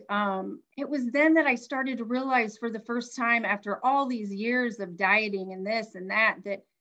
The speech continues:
there's a difference between being emotionally triggered and wanting to eat, um, as opposed to, um, you know, true hunger. And so I continued to dive in, and I dove into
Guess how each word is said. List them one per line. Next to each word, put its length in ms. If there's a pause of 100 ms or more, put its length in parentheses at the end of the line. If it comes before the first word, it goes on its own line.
(180)
there's 220
a 60
difference 560
between 480
being 160
emotionally 760
triggered 680 (480)
and 120
wanting 460
to 120
eat, 540 (580)
um, 500
as 240
opposed 680
to, 600
um, 680 (680)
you 140
know, 360
true 240
hunger. 520 (480)
And 320
so 260
I 140
continued 520
to 120
dive 340
in, 440 (100)
and 420
I 160
dove 400
into 480